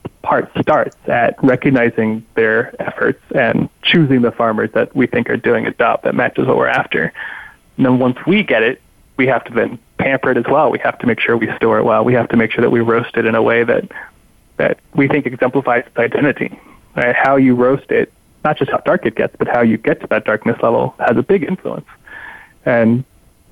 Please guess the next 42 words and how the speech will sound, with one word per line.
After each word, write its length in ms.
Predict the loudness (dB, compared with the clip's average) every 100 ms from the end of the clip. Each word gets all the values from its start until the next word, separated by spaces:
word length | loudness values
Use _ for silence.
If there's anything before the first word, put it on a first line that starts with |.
| _ _
we, 360 | 2 4 4 2
as 100 | 2
a 80 |
roaster, 360 | 2 0 0 -6
choose 560 | -4 -2 0 2 0 -4 -8 -10 -4
what, 140 | -2 0
what 160 | 0
that 160 | 0 -2
taste 240 | -2 -2
to 80 | -2
be 120 | 0
like. 260 | -2 -4 -10 _ -6
I 40 |
mean, 120 | -4
you 80 | -4
can't 240 | -4 -6 -6
invent 380 | -6 -2 -2 -2
the 60 | -8
taste. 320 | -4 -4 -4
It's, 120 | -10 -12 -6 -2
you 100 | 0
have 180 | 0
what 120 | 0 -2
you 60 |
have 100 | -2
to 80 | -2
work 200 | -4 -2
with, 180 | -6 -2
but 100 | -2
you 100 | 0
can 220 | -2 -4 -6 _ _ _
manipulate 460 | -2 0 -2 -4 -4
it 60 |
a 40 | -2
bit. 240 | -2 -4 -14 -14 -12 -14 -18 _ _ 0
And 100 | 0
then, 80 |
of 60 | 0
course, 180 | -2 0
you 60 | 0
have 140 | 0 0
to 180 | 0